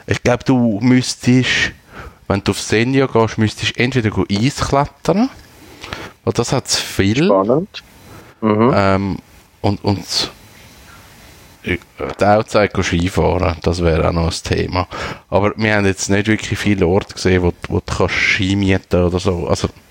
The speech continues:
Speaker 1: ich glaube, wir müssten ein bisschen vorbereiteter gehen. Und mir ist es wirklich mehr so ein bisschen ums Sehen und Fotografieren und Filmen gegangen. Drum.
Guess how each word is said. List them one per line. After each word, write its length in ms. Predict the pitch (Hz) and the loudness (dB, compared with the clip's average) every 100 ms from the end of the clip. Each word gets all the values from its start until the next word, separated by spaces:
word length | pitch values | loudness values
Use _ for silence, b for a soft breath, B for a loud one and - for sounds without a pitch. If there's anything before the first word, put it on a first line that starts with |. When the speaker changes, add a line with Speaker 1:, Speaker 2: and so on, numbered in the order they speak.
| B B B B B | B B B B B
Speaker 1:
ich 80 | - | -2
glaube, 160 | 110 107 | 2 2
wir 60 | |
müssten 240 | 110 110 - | 2 0 0
ein 40 | |
bisschen 140 | 90 92 | -2 2
vorbereiteter 920 | 95 104 104 95 92 92 - - 90 | 2 2 4 4 4 2 -2 -4 0
gehen. 100 | 90 | 2
Und 340 | 82 80 80 | 2 2 2
mir 140 | 92 98 | 2 2
ist 80 | 95 | 0
es 60 | - | -2
wirklich 280 | 92 - 92 | -2 0 0
mehr 160 | 87 90 | 2 0
so 80 | 90 | -2
ein 60 | |
bisschen 180 | 87 71 | 0 0
ums 420 | 85 80 - - B B B B - | 0 -2 -6 -6 B B B B -6
Sehen 400 | - 92 101 101 | 0 2 2 0
und 140 | 95 | -2
Fotografieren 760 | - 98 - 92 92 87 87 85 | -2 -2 -2 -2 0 2 2 2
und 140 | 85 | -2
Filmen 340 | - 82 85 87 | 0 0 0 -2
gegangen. 380 | 87 85 85 87 | -2 -2 -2 -4
Drum. 280 | - 95 | -6 -8